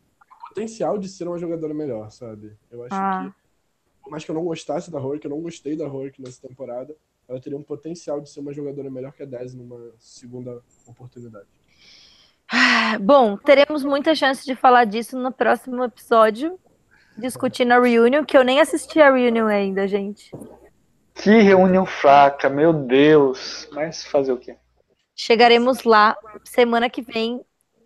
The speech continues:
Speaker 2: Gente, não acabou. Voltem aqui semana que vem que a gente vai discutir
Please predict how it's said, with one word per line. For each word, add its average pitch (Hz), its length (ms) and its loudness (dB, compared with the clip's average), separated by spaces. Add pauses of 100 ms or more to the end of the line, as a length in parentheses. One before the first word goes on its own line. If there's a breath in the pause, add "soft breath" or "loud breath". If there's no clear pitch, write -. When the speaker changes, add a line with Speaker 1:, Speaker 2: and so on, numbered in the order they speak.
(420 soft breath)
Speaker 2:
Gente, 247 320 2
não 254 120 4
acabou. 262 540 6
Voltem 240 440 4
aqui 302 240 -4
semana 294 360 -2
que 302 140 -8
vem 247 300 -4
que - 100 -6
a 285 40 -2
gente 247 260 -6
vai 240 140 2
discutir 233 680 -6